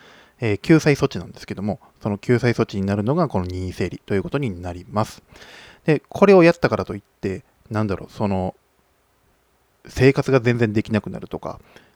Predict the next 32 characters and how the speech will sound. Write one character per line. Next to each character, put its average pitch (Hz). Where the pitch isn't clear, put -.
な 107
ん -
か 101
人 101
生 101
変 98
わ 104
る 104
ほ 107
ど 98
生 104
活 101
が 95
で 98
き 101
な 101
い、 -
う 127
ん、 113
リ 147
ス -
ク -
は 95
当 101
然 92
あ 87
り 92
ま 101
す -
け -
ど 120
も、 147